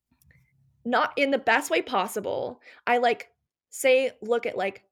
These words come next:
someone's house, and I go, "Oh my God, like, you could do this here, you could fix that there. Like, if you moved that around, it would look so good." Like, I'm always, like, interior designing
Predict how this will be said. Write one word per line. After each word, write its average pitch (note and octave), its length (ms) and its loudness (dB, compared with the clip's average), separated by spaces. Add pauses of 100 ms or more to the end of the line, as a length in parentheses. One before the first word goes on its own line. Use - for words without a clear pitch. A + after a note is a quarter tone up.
(140)
someone's G3+ 420 -8
house, - 640 -6
and A3 120 -4
I G#3 100 -4
go, G3+ 300 -6
"Oh G#3+ 80 -10
my G#3 120 -8
God, G3 280 -8
like, F3 220 -10 (300)
you A#3+ 120 -6
could G#3 140 -2
do F#3 200 -6
this F#3+ 280 0
here, C#4+ 640 4 (200)
you A3+ 100 -6
could - 160 -6
fix - 320 -4
that D3+ 320 0
there. C4 420 4
Like, F3+ 240 2 (240)
if A#3 180 2
you A#3+ 140 -4
moved G3+ 320 2
that A#3+ 240 4
around, A3+ 500 4
it G3+ 180 -2
would G3 140 -6
look F#3 280 -4
so F3+ 320 -4
good." C#4+ 440 4
Like, G3 220 0 (380)
I'm B3+ 140 -4
always, D4+ 240 -2
like, C4+ 200 -2 (360)
interior A#3 600 0
designing A3 1040 -4